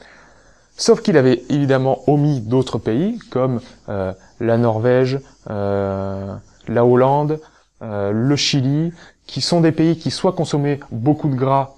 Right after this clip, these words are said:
mais n'avaient pas d'attaque cardiaque, soit des pays qui consommaient peu de gras et avaient beaucoup d'attaques cardiaques. Donc si on met, on, les vingt-deux pays, euh, sur le graphique, ça fait un truc du genre, désolé Jean-Louis, j'aime pas faire ça, un truc comme ça. L'étude, elle veut rien dire.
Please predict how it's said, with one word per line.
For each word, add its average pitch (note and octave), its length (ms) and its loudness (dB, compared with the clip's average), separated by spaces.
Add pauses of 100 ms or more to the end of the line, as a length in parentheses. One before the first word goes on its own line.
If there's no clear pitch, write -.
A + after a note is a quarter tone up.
mais A2 120 -4
n'avaient G2 180 0
pas C3+ 140 0
d'attaque C3+ 300 -2
cardiaque, C#3+ 520 -2 (180)
soit - 260 -4
des D#3 100 0
pays D#3 160 -4
qui - 100 -16
consommaient A#2 440 -6
peu - 200 -2
de D3 80 0
gras D#3+ 380 0
et B2+ 80 -4
avaient C3+ 160 2
beaucoup C#3 260 -2
d'attaques C#3+ 280 -2
cardiaques. A2 480 -6 (300)
Donc B2+ 180 -4
si F#3+ 380 0 (440)
on B2+ 80 -2
met, D#3 400 2 (220)
on, A2+ 260 -4
les A#2 160 2
vingt-deux D3+ 260 4
pays, C#3+ 420 0 (260)
euh, G2+ 100 -6
sur F#3 300 0
le D#3 100 4
graphique, C#3 480 -2 (220)
ça - 180 -4
fait - 100 -6
un C3+ 120 -2
truc D3 220 -2
du A#2 140 -4
genre, D3+ 280 2 (440)
désolé B2 400 6
Jean-Louis, B2 300 2
j'aime B2 140 -2
pas A#2+ 120 -4
faire A2+ 160 -10
ça, D#3+ 220 -4 (1800)
un C#3+ 100 0
truc F#3+ 140 2
comme D3 140 2
ça. - 160 -4 (400)
L'étude, C#3 320 2
elle D3 100 8
veut B2+ 120 4
rien G#2+ 200 0
dire. F#2 260 -6